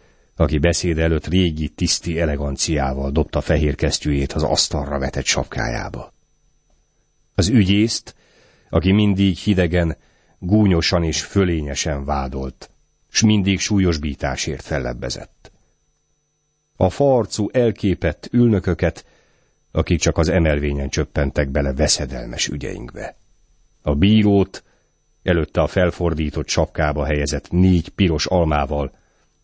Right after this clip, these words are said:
amint dermesztő hivatalos tárgyilagossággal olvassa a hazugságoktól hemzsegő vádiratot. A védőügyvédet,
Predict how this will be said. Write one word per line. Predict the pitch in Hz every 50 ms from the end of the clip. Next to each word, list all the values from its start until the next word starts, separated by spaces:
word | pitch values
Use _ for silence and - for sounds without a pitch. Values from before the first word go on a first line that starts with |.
| _ _ _ _ _
amint | - 87 80 78 - - 80
dermesztő | 78 98 90 87 78 78 73 - - - 82 78
hivatalos | 71 78 80 76 73 - - 73 71 71 -
tárgyilagossággal | - - 78 73 69 76 73 71 65 69 71 - - - - 69 67 67 - 73 73
olvassa | - 80 78 73 67 67 65 - - - 67 65 - - - - - - - - -
a | - 65
hazugságoktól | - - 90 90 78 76 - - - - 71 67 65 65 67 64 - - - 71 64 60
hemzsegő | - 71 71 67 65 64 - 65 62 62 62 60 58
vádiratot. | 62 120 - - - - 50 50 - - - - - _ - - _ _ _ _ _ _ _ _ _ _ _ _
A | - - 69
védőügyvédet, | 76 82 101 113 110 92 92 95 92 92 85 82 85 85 85 80 80 76 - -